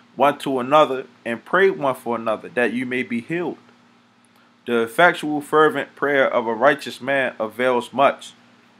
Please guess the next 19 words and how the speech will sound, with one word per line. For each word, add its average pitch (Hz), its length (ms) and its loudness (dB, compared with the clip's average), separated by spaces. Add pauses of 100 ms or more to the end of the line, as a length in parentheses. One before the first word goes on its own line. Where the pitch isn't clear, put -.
(320)
And, 123 400 -4 (520)
you 135 120 -4
know, 127 120 4
I, 147 320 6 (100)
hey, 117 240 -2
I'm, 139 340 2 (200)
I'm 135 140 -2
not 156 260 4
perfect, 123 360 -6
man. 110 300 -6 (680)
You 107 120 -12
know, 120 300 0 (1000)
um, 117 420 2
this 131 200 -2
is 127 100 -6
a 127 60 -4
video, 135 600 2 (760)
um, 117 400 -2 (100)
explaining 135 640 -6